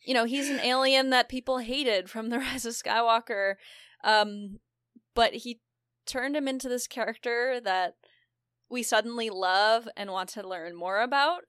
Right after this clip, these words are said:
Speaker 1: That is not easy to do. It would have been easy for Greg Pak to just say, "Okay, this is Vader series. Let's make it only about Vader."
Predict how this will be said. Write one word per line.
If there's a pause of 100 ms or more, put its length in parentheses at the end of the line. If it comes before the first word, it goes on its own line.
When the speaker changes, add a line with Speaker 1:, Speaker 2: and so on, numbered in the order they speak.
Speaker 1:
That
is
not (500)
easy
to
do.
It
would
have
been
easy (600)
for (180)
Greg (220)
Pak
to
just
say,
"Okay, (240)
this
is
Vader
series. (360)
Let's
make
it
only
about
Vader."